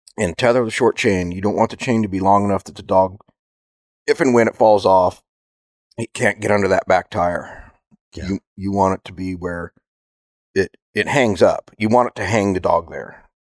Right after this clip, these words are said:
Speaker 1: But, um, I mean, that sounds terrible, but, um, um, you want it to, um,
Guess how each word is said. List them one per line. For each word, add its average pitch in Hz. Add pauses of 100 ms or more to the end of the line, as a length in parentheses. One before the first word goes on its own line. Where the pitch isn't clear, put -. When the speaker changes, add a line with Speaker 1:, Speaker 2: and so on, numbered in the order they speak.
(100)
Speaker 1:
But, 90 (260)
um, 87 (580)
I -
mean, 95
that 95
sounds 104
terrible, 90
but, 90 (800)
um, 90 (1300)
um, 95
you 107
want 107
it -
to, 92 (100)
um, 82